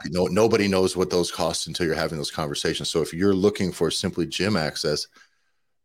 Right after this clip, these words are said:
knowing that a personal training studio and what their hourly rate is or what packages they offer, it's never even gonna enter your,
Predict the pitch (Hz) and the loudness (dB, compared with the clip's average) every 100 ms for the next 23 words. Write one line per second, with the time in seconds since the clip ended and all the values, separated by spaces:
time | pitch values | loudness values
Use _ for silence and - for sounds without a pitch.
0 | _ 101 101 110 104 92 90 87 98 - | _ -8 2 4 6 4 2 2 2 0
1 | 90 78 95 92 87 90 80 78 80 82 | 0 0 0 0 0 0 2 2 0 0
2 | 80 78 82 78 76 80 78 78 78 78 | 2 2 2 0 0 0 0 0 0 -2
3 | 78 73 78 - 85 73 85 - 76 76 | -2 -4 -4 -6 -4 -4 -6 -8 -4 -2
4 | 69 - - 80 87 87 82 87 82 78 | -2 -4 -6 -4 -2 0 2 2 0 -2
5 | 73 80 76 - 71 69 67 | -6 -8 -8 -6 -4 -4 -8